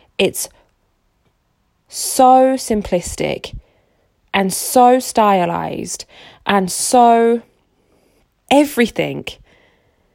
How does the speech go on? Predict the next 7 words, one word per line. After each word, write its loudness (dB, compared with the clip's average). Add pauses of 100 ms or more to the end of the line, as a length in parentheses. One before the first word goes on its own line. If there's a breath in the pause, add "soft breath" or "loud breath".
(220)
None 2
of -2
her 0
dancers -6
throw -2
a -6
backflip. -8